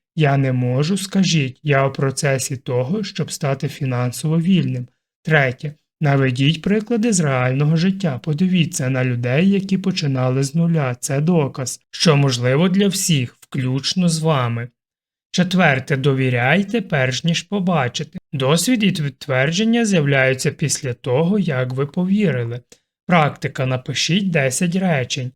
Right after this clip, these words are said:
Я вірю, що можу заробляти більше, мати бізнес, жити без боргів і тому подібне. Повторюйте афірмацію «Я відкритий до достатку і вірю, що він уже на шляху до мене». Висновок. Віра —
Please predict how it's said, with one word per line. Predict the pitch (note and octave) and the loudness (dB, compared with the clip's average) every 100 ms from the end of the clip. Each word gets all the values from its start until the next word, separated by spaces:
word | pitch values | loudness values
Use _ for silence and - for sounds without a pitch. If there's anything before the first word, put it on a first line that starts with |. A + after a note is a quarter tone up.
| - | -4
Я | B2+ C3 G3 | 0 2 0
вірю, | G#3+ B3 B3+ B3 | 0 0 2 0
що | - - C3 | -2 -4 -2
можу | B2 B2 B2 C#3 G3 F#3+ - | -2 -2 -2 -4 -6 -8 -8
заробляти | C#3 C3 A#2+ B2 C3 D3 F#3+ | -4 -2 -2 -2 -2 0 -2
більше, | D3 C#3 C3 - | 0 0 0 -2
мати | B2 B2+ D3 G3 | -2 -2 -2 -2
бізнес, | D#3 C#3+ C3 A#2+ B2+ - - | 0 -2 -2 -4 -6 -8 -12
жити | D3+ C#3 A#2+ B2 D#3+ G#3 | -8 -6 -4 -4 -4 -4
без | E3 C#3+ C#3+ | -2 -2 -2
боргів | C#3+ E3 D3+ D3 C3 C#3 A3 | -2 -2 -2 -4 -6 -8 -6
і | D3+ | -6
тому | - B2 C#3+ | -4 -2 -2
подібне. | D3 D#3+ - C#3 B2 B2 A#2 - - _ _ | -2 -4 -2 -4 -4 -6 -10 -16 -20 _ _
Повторюйте | C3+ B2+ - C3+ C#3 F#3+ G3+ A3 | -4 -4 -2 2 4 2 2 0
афірмацію | G#3 A3 G3 F3+ C#3 B2+ - C3 | 0 0 4 4 4 0 -2 -2
«Я | C3 C3+ C3 | 2 2 2
відкритий | B2+ - B2 B2+ F3+ G#3+ | -2 -4 0 2 2 0
до | D#3 B2+ | 0 0
достатку | C3 D3+ - F#3+ C#3 - - | 0 -4 -2 0 0 -2 0
і | D#3 F3+ | 2 2
вірю, | E3+ D3+ C3 C3 | 2 2 0 -6
що | - - C3 | -12 -6 -4
він | B2+ C3 | 0 0
уже | B2+ A#2+ A#2+ C3+ | 0 -2 -2 0
на | F3 | 0
шляху | F3 E3 - C3 | 0 -2 -4 -6
до | B2 C#3 | -2 2
мене». | F#3 F#3 C3 A#2+ - _ _ _ | 4 4 2 -4 -10 _ _ _
Висновок. | D#3 E3 D3 - C#3 B2+ B2+ B2+ | 2 4 2 0 0 0 -2 -4
Віра — | B2 C3 G3+ C4 | -2 2 2 2